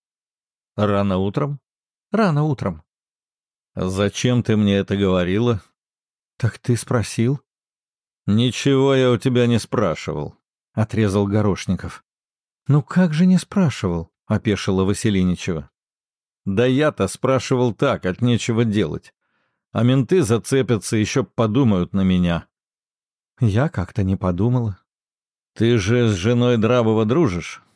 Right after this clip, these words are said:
«Да». «Менты к тебе придут». «Уже приходили». «И что ты сказала?» Голос у Гены завибрировал от внутреннего напряжения. «Про тебя?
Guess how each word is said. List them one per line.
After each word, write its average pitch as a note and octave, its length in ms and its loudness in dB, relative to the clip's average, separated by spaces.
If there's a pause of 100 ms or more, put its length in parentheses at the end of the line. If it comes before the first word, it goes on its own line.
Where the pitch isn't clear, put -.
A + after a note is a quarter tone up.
(440)
«Да». C#3 420 2 (960)
«Менты A2+ 680 0
к - 80 -18
тебе A2 400 0
придут». F#2 720 -4 (400)
«Уже C3+ 320 2
приходили». F#2+ 680 -4 (880)
«И G2+ 160 -2
что A#2+ 300 -2
ты A#2+ 160 0
сказала?» A#2 880 -2 (920)
Голос G2+ 480 0
у G2+ 80 0
Гены G#2 400 0
завибрировал G#2 800 0
от F#2+ 160 -2
внутреннего G2 580 0
напряжения. F2+ 800 -2 (680)
«Про G2 80 -2
тебя? G#2 500 -4